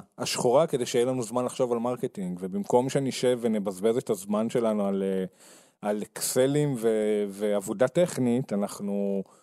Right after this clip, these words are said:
נוכל לחשוב באמת יותר על מרקטינג ועל קבלת החלטות טובה יותר, ו-,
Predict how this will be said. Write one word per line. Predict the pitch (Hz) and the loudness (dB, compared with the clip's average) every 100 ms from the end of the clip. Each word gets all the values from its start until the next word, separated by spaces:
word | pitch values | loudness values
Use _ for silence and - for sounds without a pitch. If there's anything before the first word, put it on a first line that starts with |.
| _ _ _ | _ _ _
נוכל | 107 - 120 | -6 2 4
לחשוב | 120 - 117 | 4 2 2
באמת | 113 117 113 | 4 0 0
יותר | 113 117 110 | 0 2 4
על | 110 | 2
מרקטינג | 110 120 123 120 123 117 104 | 4 2 0 0 2 2 2
ועל | 107 104 | 2 2
קבלת | 110 104 104 | 0 2 0
החלטות | - 107 107 113 _ - | -2 -2 0 0 _ -6
טובה | 117 110 | 0 4
יותר, | 113 - 92 87 87 | 2 2 -6 -8 -8
ו-, | 95 95 95 | -4 -2 -2